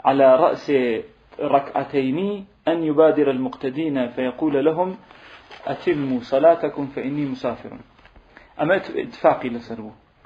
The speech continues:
أما بو ابن قدامة إجماعي لسر نقل كردوك:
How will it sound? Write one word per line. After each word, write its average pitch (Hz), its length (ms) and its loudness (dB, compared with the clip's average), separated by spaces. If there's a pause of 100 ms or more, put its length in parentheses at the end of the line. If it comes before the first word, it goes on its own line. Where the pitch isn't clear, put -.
أما 156 140 0
بو 139 180 -2
ابن 127 280 -4
قدامة 127 460 -4
إجماعي 127 360 -4
لسر 120 260 -8
نقل 139 240 -8
كردوك: 143 400 -6